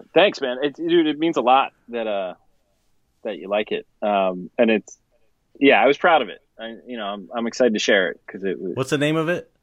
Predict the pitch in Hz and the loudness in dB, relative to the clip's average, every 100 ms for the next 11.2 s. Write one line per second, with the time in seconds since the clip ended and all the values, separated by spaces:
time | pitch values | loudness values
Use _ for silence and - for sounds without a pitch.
0 | _ _ _ _ - 120 117 - 135 - | _ _ _ _ 2 4 4 2 -2 0
1 | 180 214 139 104 101 _ _ - 127 113 | 0 2 2 0 -6 _ _ -10 -6 -4
2 | 110 101 92 _ _ _ - 131 131 - | -6 -10 -16 _ _ _ -8 -4 -4 -2
3 | 123 110 - - - 123 113 110 101 92 | -4 -4 -14 -14 -2 2 4 2 -2 -8
4 | 87 _ _ _ _ _ _ _ _ - | -14 _ _ _ _ _ _ _ _ -20
5 | 143 147 - 131 127 120 107 127 123 - | -18 -18 -2 4 6 4 4 4 4 2
6 | - 113 120 113 117 104 117 110 101 98 | -8 2 4 4 2 2 2 0 2 0
7 | 95 82 73 - 92 87 80 76 78 78 | 0 -2 -10 -4 -4 -4 -6 -6 -6 -8
8 | _ _ _ _ _ _ _ _ _ _ | _ _ _ _ _ _ _ _ _ _
9 | _ 90 92 64 _ _ _ _ _ _ | _ -18 -18 -20 _ _ _ _ _ _
10 | _ _ - 78 113 104 - 113 85 - | _ _ -10 -8 -8 -12 -10 -10 -10 -10
11 | 95 | -12